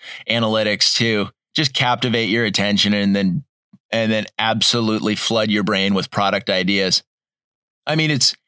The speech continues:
it's both beautiful and horrifying at the same time, is it not?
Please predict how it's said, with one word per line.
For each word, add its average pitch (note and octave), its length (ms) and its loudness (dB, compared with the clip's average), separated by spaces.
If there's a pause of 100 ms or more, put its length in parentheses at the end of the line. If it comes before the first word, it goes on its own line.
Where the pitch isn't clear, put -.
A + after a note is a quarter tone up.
(220)
it's C#3+ 240 0
both D3 260 -2
beautiful B2+ 400 0
and A2+ 80 0
horrifying G#2+ 640 0 (180)
at G#2+ 140 -4
the A#2 60 0
same A2+ 260 2
time, G#2+ 400 0 (160)
is A2+ 140 -2
it A2 80 0
not? A2+ 360 0